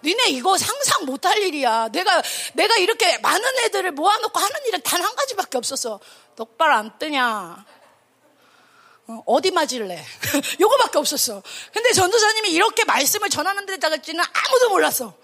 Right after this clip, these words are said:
근데 하나님이 붙드시니까. 그리고 전도사님이, 아, 이거 늘 얘기하잖아. 전도사님이 앞에 나가면 그렇게 막 사람들 앞에서는, 동생들 앞에서는 막 가오 잡고 이랬던 선생님이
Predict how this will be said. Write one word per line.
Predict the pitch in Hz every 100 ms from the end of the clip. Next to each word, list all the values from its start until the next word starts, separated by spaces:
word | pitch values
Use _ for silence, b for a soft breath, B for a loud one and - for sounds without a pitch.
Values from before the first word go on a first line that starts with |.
| B B B
근데 | 330 370
하나님이 | 392 392 - 415 440 427 392 359
붙드시니까. | - - 302 277 240 - 196 - B B B
그리고 | 370 381
전도사님이, | 320 370 370 349 285
아, | 233
이거 | 226
늘 | 208 196 - - - - 349 415
얘기하잖아. | 311 339 269 262
전도사님이 | 359 427 415 403 415 349
앞에 | 196 269 - 453
나가면 | 466 392 311 285
그렇게 | 339 453 - 403
막 | 392 403 381 -
사람들 | 415 453 453 403
앞에서는, | - 330 330 302
동생들 | 320 392 403 359
앞에서는 | 349 339 320 302
막 | 277 -
가오 | 220 339
잡고 | 381 330 294
이랬던 | 302 302
선생님이 | 320 359 339 370 359